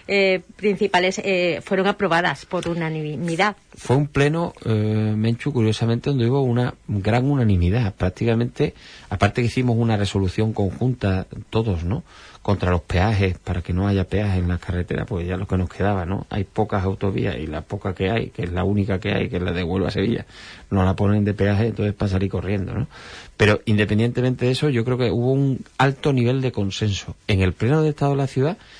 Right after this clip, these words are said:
Speaker 2: y en, y en,
Speaker 1: El pleno
Speaker 2: en el
Speaker 1: ordinario.
Speaker 2: pleno ordinario.
Speaker 1: Ujú.
Speaker 2: Yo creo que esto nos lo ha dejado la pandemia, porque creo que vamos a lo importante.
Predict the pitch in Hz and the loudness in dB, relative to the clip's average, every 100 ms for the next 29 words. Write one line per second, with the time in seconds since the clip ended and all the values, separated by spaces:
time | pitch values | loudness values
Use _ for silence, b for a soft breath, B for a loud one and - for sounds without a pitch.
0 | B B - 117 107 101 95 90 90 92 | B B 0 2 4 2 0 0 -2 -4
1 | 117 _ _ - 98 95 87 87 90 87 | -10 _ _ -2 0 2 0 0 -2 -4
2 | 85 82 90 - 214 156 139 160 160 107 | -6 -8 -12 -10 -8 -8 -4 0 4 4
3 | 202 226 - 143 107 131 104 90 92 127 | 4 4 4 2 2 2 2 2 2 2
4 | 151 147 156 139 120 110 120 123 143 131 | 0 0 -2 -2 0 2 2 2 2 2
5 | 101 117 135 92 90 98 95 92 - 131 | 2 2 2 2 0 -4 -2 -2 0 0
6 | 147 147 139 135 120 107 95 92 101 92 | 0 0 2 2 2 0 -2 -2 -2 -2
7 | - | -6